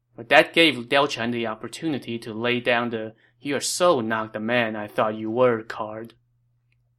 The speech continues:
"If you are so afraid of the scoundrel,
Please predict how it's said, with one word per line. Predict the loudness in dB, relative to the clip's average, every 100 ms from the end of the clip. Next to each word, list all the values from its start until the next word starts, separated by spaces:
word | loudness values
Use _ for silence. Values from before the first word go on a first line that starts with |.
| _ _ _ -16
"If | -14 -8
you | 2 4 4
are | 0
so | 2 6 6
afraid | 4 4 4
of | 4
the | 0
scoundrel, | -2 2 2 2 4 4 4